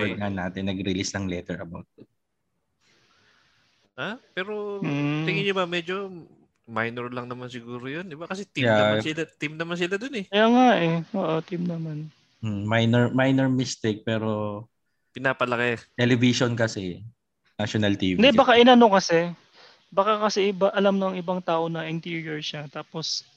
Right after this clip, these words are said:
Speaker 3: sinabing architect. Baka kinokorek lang.
Speaker 2: I-, yan, yan na nga yung sinasabi natin sa mga ibang episodes natin na kailangan nating i-educate yung masa.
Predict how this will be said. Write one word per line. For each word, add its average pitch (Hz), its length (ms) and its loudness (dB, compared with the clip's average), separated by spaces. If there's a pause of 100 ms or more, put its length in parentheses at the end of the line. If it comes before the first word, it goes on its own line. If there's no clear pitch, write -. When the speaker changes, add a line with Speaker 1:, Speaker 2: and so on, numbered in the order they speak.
Speaker 3:
sinabing 147 480 0
architect. 143 480 -8
Baka 165 240 2
kinokorek 151 500 0
lang. 147 300 -4 (500)
Speaker 2:
I-, 151 320 -2
yan, 175 160 0
yan 175 160 0
na 180 160 4
nga 185 80 4
yung 180 80 0
sinasabi 160 540 0
natin 151 240 -2
sa - 100 -8
mga 139 220 -8
ibang 135 160 -6
episodes 131 480 -8
natin 117 340 -10
na 113 80 -8
kailangan 123 400 -2
nating 120 380 -6
i-educate 117 560 -6
yung 113 100 -8
masa. 107 480 -2